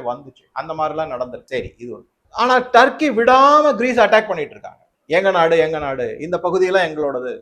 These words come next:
அப்படின்னு சொல்லிக்கிட்டே இருக்காங்க. அதனால கிரீஸுக்கு வந்து இந்தியா ராணுவ விதத்துல,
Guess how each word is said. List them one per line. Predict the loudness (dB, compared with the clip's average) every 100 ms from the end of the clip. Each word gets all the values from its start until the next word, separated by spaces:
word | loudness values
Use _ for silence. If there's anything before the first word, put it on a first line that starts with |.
| _
அப்படின்னு | -20 -18 -18
சொல்லிக்கிட்டே | -16 -14 -14 -14
இருக்காங்க. | -16 _ _ _ _
அதனால | 0 2 4 4 2
கிரீஸுக்கு | 0 -2 -2 -4 -2
வந்து | 0 -2 -2 -2 -2 -6
இந்தியா | -6 -6 -2 2 2 2 -6 -8
ராணுவ | 0 2 2 0 0 -2
விதத்துல, | -4 -8 -2 -2 -2 -10